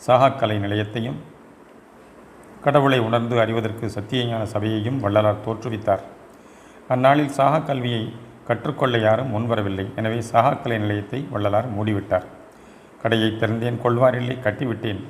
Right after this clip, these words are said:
என்று வள்ளலார் சொல்லியிருக்கிறார். திருவருட்பிரகாச வள்ளலாரின் அருட்செயலால் எல்லோரிடத்திலும் அருட்பெரும் ஜோதியை காணும் பக்குவம் இப்போது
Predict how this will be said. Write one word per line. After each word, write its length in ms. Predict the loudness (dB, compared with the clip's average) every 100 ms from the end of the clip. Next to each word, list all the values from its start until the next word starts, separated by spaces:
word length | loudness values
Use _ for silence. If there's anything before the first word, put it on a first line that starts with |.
| -6
என்று 160 | -4
வள்ளலார் 420 | -2 0 2 0 -2
சொல்லியிருக்கிறார். 640 | -2 -2 -2 -2 -2 -2 -6 -20 -20 -20 -20 -20 -20 -6
திருவருட்பிரகாச 680 | 2 2 2 2 2 2 2 0
வள்ளலாரின் 520 | 0 2 2 0 -8 -12 -20 -20 -4
அருட்செயலால் 640 | -2 -2 -4 -4 -2 -4 -6 -12 -16 -20 -10 -4
எல்லோரிடத்திலும் 680 | 0 2 0 -2 -2 -4 -2
அருட்பெரும் 440 | -4 -4 -4 -4 -2
ஜோதியை 300 | -2 0 0
காணும் 340 | 0 -2 -2 -2
பக்குவம் 360 | -4 -2 -4 -4 -6
இப்போது 300 | -6 -2 0